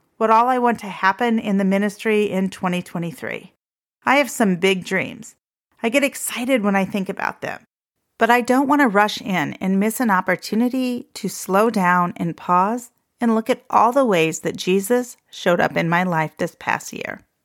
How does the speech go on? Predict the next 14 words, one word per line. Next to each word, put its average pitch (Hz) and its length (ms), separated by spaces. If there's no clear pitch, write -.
I 226 100
want 254 180
to - 80
offer 220 360
a 214 120
little 202 300
exercise - 640
that - 140
you 220 180
can 254 160
share 180 340
with 165 220
young 196 180
people 262 480